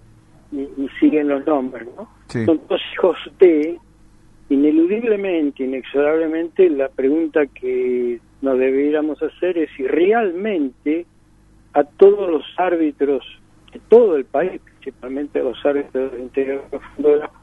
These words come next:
Speaker 1: provincias,
Speaker 2: Ujú.
Speaker 1: tienen las mismas oportunidades que aquellos que llegan a primera división.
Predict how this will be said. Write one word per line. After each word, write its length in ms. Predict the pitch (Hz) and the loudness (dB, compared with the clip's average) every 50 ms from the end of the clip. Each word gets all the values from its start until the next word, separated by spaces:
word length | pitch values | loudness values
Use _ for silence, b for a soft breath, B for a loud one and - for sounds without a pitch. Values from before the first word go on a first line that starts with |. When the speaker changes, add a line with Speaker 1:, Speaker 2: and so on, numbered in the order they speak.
| _ - | _ -4
Speaker 1:
provincias, 540 | 185 170 156 143 135 - - - - 151 - - - - - - - - | -2 -2 -2 -2 -4 -8 -12 -20 -20 -20 -20 -20 -20 -20 -20 -14 -6 -2
Speaker 2:
Ujú. 300 | 139 123 110 117 139 156 175 - | -2 0 0 -2 -4 -6 -6 -6
Speaker 1:
tienen 220 | - 175 175 175 - | -4 -4 -4 -6 -6
las 200 | - 180 156 - | -4 -4 -2 0
mismas 280 | 226 226 208 190 - - | 2 2 2 2 2 0
oportunidades 840 | 170 143 - 147 135 - - - 139 143 - - 202 233 233 - - | 0 2 2 2 0 0 -2 -6 -4 -4 -2 -2 -2 -2 -2 -2 -2
que 80 | - | -4
aquellos 380 | 127 117 _ - 135 127 135 123 | -4 -4 _ -12 -8 -6 -6 -6
que 160 | - - - 120 | -4 -4 -4 -2
llegan 260 | 117 127 131 131 127 | -2 -2 -2 -2 -4
a 60 | 123 | -8
primera 320 | 127 - 120 120 127 120 120 | -10 -10 -10 -8 -6 -4 -2
división. 520 | 127 139 160 170 - - 302 277 190 - | -2 -2 -2 -2 0 0 0 0 0 -4